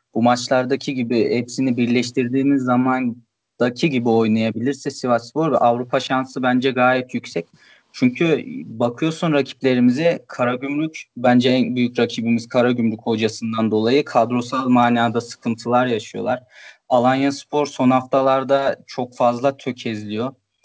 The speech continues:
Hatayspor tökezlemeye başladı. Ee, Sivasspor'un fikstüründe zor maçlar yok mu? Var. Mesela,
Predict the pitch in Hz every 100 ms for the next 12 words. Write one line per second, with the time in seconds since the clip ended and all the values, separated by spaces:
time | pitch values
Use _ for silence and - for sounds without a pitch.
0 | _ _ - 143 127 127 - - 156 -
1 | 135 131 113 117 113 110 107 104 - 110
2 | 143 156 _ _ _ _ _ _ 90 107
3 | 110 110 110 - 120 120 127 - 151 151
4 | 147 139 - - 139 147 151 131 139 139
5 | 135 143 139 156 151 160 165 - 165 143
6 | 143 131 123 123 135 135 131